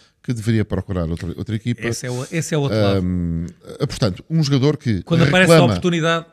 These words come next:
Speaker 2: pois.
Speaker 1: reclama tudo e mais alguma coisa. Nós sabemos que o ponto forte dele não é marcar pontos, estamos todos cientes disso, não há a mínima dúvida, mas estamos a falar de um jogador que reclama oportunidades e reclama, hum, mais,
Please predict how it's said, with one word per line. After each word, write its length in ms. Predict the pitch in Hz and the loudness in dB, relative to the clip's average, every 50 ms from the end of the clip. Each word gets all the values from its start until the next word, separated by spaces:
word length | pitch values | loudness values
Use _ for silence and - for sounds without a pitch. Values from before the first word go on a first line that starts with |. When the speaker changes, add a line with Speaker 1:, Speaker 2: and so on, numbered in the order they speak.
| _ _ | _ _
Speaker 2:
pois. 160 | - 139 127 | -12 -6 -2
Speaker 1:
reclama 520 | 120 127 143 143 139 143 156 170 160 127 127 | 0 2 2 0 0 2 4 4 4 4 2
tudo 180 | - - 110 | 0 0 0
e 60 | 113 98 | 0 0
mais 180 | 104 107 107 | 0 0 0
alguma 180 | 127 117 127 135 | 0 0 -2 -2
coisa. 380 | - 147 147 151 143 165 156 - _ _ _ - | 0 2 2 2 0 -2 -4 -8 _ _ _ -6
Nós 200 | 139 160 240 - | -4 -4 -2 -2
sabemos 380 | - 139 95 98 92 90 - | -2 -2 -2 -2 -4 -6 -8
que 80 | - _ - 104 | -12 _ -12 -10
o 160 | 95 73 107 | -8 -8 -6
ponto 220 | - 135 123 - | -4 -4 -4 -2
forte 240 | - 123 113 - - | -2 -4 -4 -4 -2
dele 140 | 110 120 107 | -2 -2 0
não 280 | 101 107 113 117 113 | 0 0 0 0 0
é 80 | 123 120 | 0 0
marcar 280 | 104 98 - - 110 101 | 0 -2 -2 -4 -6 -6
pontos, 300 | - 92 95 110 - - | -6 -6 -8 -8 -8 -10
estamos 280 | - - - 107 104 - | -14 -10 -8 -8 -6 -6
todos 180 | - 135 117 | -6 -6 -6
cientes 300 | - - 110 104 101 - | -6 -6 -6 -6 -8 -8
disso, 280 | - 90 90 104 - - _ _ _ _ - | -8 -8 -8 -8 -10 -14 _ _ _ _ -6
não 120 | 107 113 | -4 -2
há 40 | 110 | 0
a 20 | 107 | 0
mínima 320 | 110 113 104 104 101 101 | 0 0 0 0 0 0
dúvida, 400 | 87 95 95 95 104 104 135 - _ _ _ _ - _ _ - | -2 -2 -2 -4 -4 -6 -8 -10 _ _ _ _ -20 _ _ -8
mas 100 | 107 107 | -8 -6
estamos 240 | - 127 127 110 | -4 -4 -4 -2
a 60 | 123 120 | -4 -4
falar 180 | - 131 113 | -4 -2 -2
de 80 | 98 117 | 0 0
um 40 | 123 | 0
jogador 260 | 104 120 123 120 113 | 0 0 0 0 -2
que 80 | - - | -2 -4
reclama 320 | - - - 127 120 120 | -8 -6 -4 -2 -2 -2
oportunidades 560 | 123 - - - 117 113 117 123 113 87 87 | -2 -4 -4 -4 -2 -2 0 0 -2 -2 -2
e 60 | 104 110 | -4 -4
reclama, 640 | 101 101 - - 117 120 127 127 110 95 87 80 - _ _ _ _ _ _ - | -4 -6 -10 -8 -4 -2 0 0 0 -2 -4 -6 -8 _ _ _ _ _ _ -8
hum, 920 | 95 95 92 98 98 95 90 87 87 90 85 85 82 80 80 78 73 71 - _ _ _ _ _ _ - | -6 -4 -2 0 0 0 0 0 -2 -2 -4 -4 -4 -4 -4 -6 -6 -8 -12 _ _ _ _ _ _ -8
mais, 680 | 92 98 104 104 98 92 95 110 120 135 143 127 - | -4 -2 -2 0 0 0 -2 0 0 0 0 -2 -4